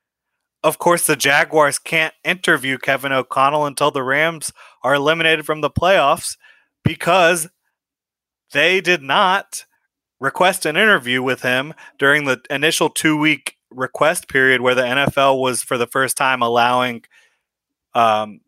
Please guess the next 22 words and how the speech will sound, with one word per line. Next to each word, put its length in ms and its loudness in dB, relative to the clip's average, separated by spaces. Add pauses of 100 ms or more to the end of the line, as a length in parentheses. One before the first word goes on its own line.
(640)
allowing 800 0
coaches 640 0
to 200 -6
interview 560 0
with 180 -4
potential 600 -4
teams 480 -2
for 500 0 (320)
promotions 920 0 (320)
during 440 0
the 120 -2
season. 580 0
During 340 2
December, 480 -2
the 100 -4
Jaguars 520 0
did 180 -6
not 220 -2
request 420 -2
to 120 -12
interview 360 -2
him, 240 -8